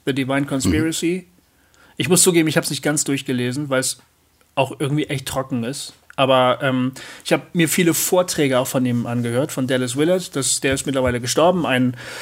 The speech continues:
Speaker 1: ähm, recht einflussreicher Theologe und Philosoph aus, äh, den U S A. Ähm, äh, und es gab eine, eine, eine Vortragsreihe von ihm über die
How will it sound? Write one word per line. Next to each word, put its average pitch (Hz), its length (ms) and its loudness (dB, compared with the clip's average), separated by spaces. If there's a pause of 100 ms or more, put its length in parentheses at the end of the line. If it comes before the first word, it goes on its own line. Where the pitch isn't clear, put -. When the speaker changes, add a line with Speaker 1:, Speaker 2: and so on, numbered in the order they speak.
(640)
Speaker 1:
ähm, 139 340 0
recht 170 260 0
einflussreicher 202 760 0
Theologe 185 380 0
und 180 80 -4
Philosoph 170 640 0
aus, 160 360 -2
äh, 147 240 -2
den 143 160 -4
U 143 120 -4
S 147 160 -6
A. 170 360 -2 (460)
Ähm, 147 560 -2 (220)
äh, - 40 -8
und 147 960 -2
es 170 180 -4
gab 180 260 0
eine, 165 320 2
eine, 151 320 0
eine 139 180 2
Vortragsreihe 143 720 0
von 170 340 0
ihm 156 300 0
über 135 240 0
die 123 300 -2